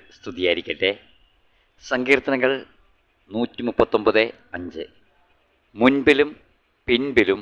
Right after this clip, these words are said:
അവിടുന്ന് എനിക്ക് കാവൽ നിൽക്കുന്നു, അവിടുത്തെ കരം എൻ്റെ മേലുണ്ട്. കർത്താവായ ദൈവമേ, മുന്നിലും പിന്നിലും ഇസ്രായേൽ മക്കൾക്ക് അങ്ങ് കാവൽ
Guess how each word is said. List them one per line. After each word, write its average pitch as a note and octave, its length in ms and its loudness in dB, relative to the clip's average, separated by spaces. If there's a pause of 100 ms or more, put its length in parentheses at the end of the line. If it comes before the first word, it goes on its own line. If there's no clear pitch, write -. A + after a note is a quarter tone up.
(600)
അവിടുന്ന് G#2 500 0 (460)
എനിക്ക് G#2 520 2 (460)
കാവൽ B2 460 6 (200)
നിൽക്കുന്നു, F#2 520 -4 (760)
അവിടുത്തെ C3+ 380 4 (120)
കരം G2+ 260 4 (600)
എൻ്റെ G#2+ 380 2
മേലുണ്ട്. F#2 460 0 (1300)
കർത്താവായ G2 600 4
ദൈവമേ, F#2+ 460 2 (920)
മുന്നിലും D3 420 4
പിന്നിലും C#3 400 6 (420)
ഇസ്രായേൽ C#3 600 2
മക്കൾക്ക് B2 460 6 (300)
അങ്ങ് G#2+ 200 2 (140)
കാവൽ A#2+ 340 6